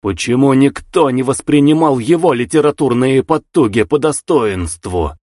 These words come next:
Это было бы хорошо, если бы критики плевали ему в лицо, пошла бы молва. О нем говорили бы, как об этой с лошадиной фамилией и рожей,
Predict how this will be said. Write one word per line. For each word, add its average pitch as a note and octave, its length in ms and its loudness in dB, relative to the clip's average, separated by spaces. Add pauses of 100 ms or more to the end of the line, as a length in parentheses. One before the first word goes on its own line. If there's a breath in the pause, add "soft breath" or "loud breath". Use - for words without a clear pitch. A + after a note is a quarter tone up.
(680)
Это G2 240 -2
было C3+ 240 2
бы D3+ 140 0
хорошо, A3 680 -2
если B2 400 -2
бы C3 160 2
критики B2+ 600 -2
плевали D#3+ 680 0
ему E3 300 0
в C3 80 -4
лицо, D3+ 640 0 (240)
пошла B2 440 -2
бы B2+ 120 0
молва. B2 640 -2 (600)
О G2 120 -4
нем A#2 260 0
говорили B2 600 0
бы, A2 380 0
как A#2 280 -2
об B2+ 160 0
этой F2 320 -2
с - 100 -12
лошадиной A2 600 -2
фамилией G2+ 880 0
и A2 40 4
рожей, G2+ 680 -2